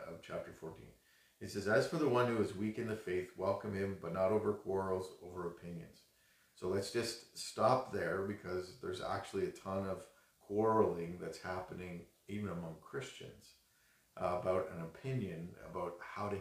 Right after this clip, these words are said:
handle all the lockdowns, all right? And we're not to quarrel over opinions. Everybody's allowed to have their opinion. Um,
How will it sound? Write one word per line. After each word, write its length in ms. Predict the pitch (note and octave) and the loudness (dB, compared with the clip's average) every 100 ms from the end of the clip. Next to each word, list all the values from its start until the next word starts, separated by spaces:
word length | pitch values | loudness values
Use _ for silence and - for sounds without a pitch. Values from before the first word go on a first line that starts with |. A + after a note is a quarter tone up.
| G2+ | -4
handle 540 | G#2+ G#2+ F#2 F2 - | -4 -2 -2 -4 -6
all 200 | F#2+ G2 | -4 -4
the 180 | F#2+ E2+ | -4 0
lockdowns, 640 | E2 - - - - - - _ _ D#2+ | 0 0 -10 -16 -18 -20 -20 _ _ -8
all 60 | |
right? 220 | F2 G#2 - - _ _ _ _ _ | -4 -4 -8 -18 _ _ _ _ _
And 340 | G2 F#2+ F2+ F2+ - _ _ _ _ _ _ _ _ _ _ _ | -2 0 0 -4 -12 _ _ _ _ _ _ _ _ _ _ _
we're 180 | G2+ A#2 | 0 4
not 240 | A#2 B2 | 6 4
to 60 | B2+ | 2
quarrel 680 | B2 C#3 C#3+ A#2+ G#2+ G#2+ G#2+ | -4 4 8 10 10 8 6
over 300 | G2+ G2 G2 | 0 0 0
opinions. 520 | F#2 - A#2 F2+ D#2+ | 0 -2 -2 -2 -6
Everybody's 480 | E2 F2 F#2 G2 G#2 | -10 -8 -2 -2 0
allowed 720 | F#2+ F#2 F#2 F#2+ G2 G2+ - | 4 8 10 10 8 4 -2
to 100 | - - | -8 -6
have 200 | F2 F#2+ | -2 2
their 220 | G2 F#2+ | 6 6
opinion. 500 | - A2+ A2 E2+ D#2 G2 _ _ _ _ _ _ - | 2 -4 -4 -6 -10 -16 _ _ _ _ _ _ -8
Um, 400 | E2+ E2+ E2 | -4 -2 -4